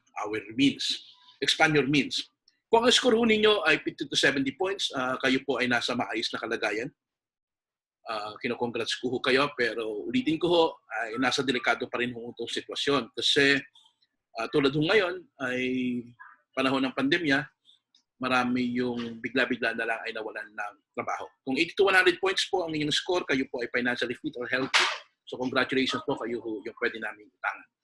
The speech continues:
So kailan ho kayo maituturing na financially fit? Una ay kung meron ho kayong ipon, malinaw po yan. At yung ipon ninyo ay meron ho kayong cash reserves na katumbas ng anim na buwan na sweldo at emergency fund.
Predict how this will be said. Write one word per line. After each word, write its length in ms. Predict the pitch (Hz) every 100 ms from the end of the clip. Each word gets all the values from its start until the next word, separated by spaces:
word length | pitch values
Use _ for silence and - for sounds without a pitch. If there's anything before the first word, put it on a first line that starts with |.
| _ _
So 160 | - 190
kailan 260 | 214 233 226
ho 60 |
kayo 140 | 214 214
maituturing 460 | 185 185 185 180 165
na 80 |
financially 400 | 160 160 151 151
fit? 260 | 143 254 - _
Una 380 | 170 180 190 170
ay 80 |
kung 160 | 151 139
meron 240 | 139 139
ho 80 | 139
kayong 320 | 135 131 131
ipon, 340 | 131 - 143 - _ _ - _ _ _ 123
malinaw 340 | 127 135 123 -
po 100 | 135
yan. 240 | 131 147 - -
At 140 | -
yung 100 | 123
ipon 300 | 135 139 139
ninyo 260 | 139 135 131 139 _ _ _ _ _ _ 120
ay 460 | 117 113 110 110 110 - - _ _ _ _ - -
meron 300 | - 135 143 139
ho 80 |
kayong 220 | 139 131 127
cash 180 | 127
reserves 380 | 127 165 175 -
na 80 | -
katumbas 340 | 120 120 117
ng 140 | 123 110
anim 180 | 117 117
na 80 |
buwan 160 | 113 117
na 60 | -
sweldo 480 | 160 160 165 156 - _ _ _ _ -
at 80 | - 131
emergency 420 | 117 110 101 127 -
fund. 160 | 101